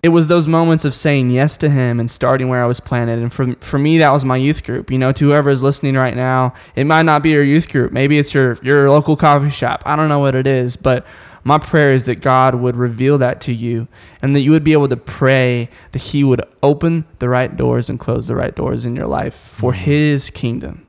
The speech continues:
Speaker 1: for
Speaker 2: Mm.
Speaker 1: his kingdom, not the kingdom of self, but his kingdom.
Speaker 2: I love that. Start where you're planted.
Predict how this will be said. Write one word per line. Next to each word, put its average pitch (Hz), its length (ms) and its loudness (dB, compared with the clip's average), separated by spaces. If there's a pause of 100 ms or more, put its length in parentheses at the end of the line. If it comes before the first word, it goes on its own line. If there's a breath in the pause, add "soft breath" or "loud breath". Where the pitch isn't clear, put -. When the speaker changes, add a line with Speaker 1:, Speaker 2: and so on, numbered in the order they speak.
Speaker 1:
for 120 180 0
Speaker 2:
Mm. 143 40 4
Speaker 1:
his 139 200 2
kingdom, 131 360 -6
not 131 180 -6
the 139 80 -8
kingdom 127 340 -6
of 120 140 -8
self, - 400 -8
but - 100 -10
his - 160 -6
kingdom. - 320 -18 (240)
Speaker 2:
I 110 40 -6
love 104 260 -6
that. 98 220 -8 (380 loud breath)
Start 127 280 -4
where 120 100 -2
you're 110 140 0
planted. 104 420 -4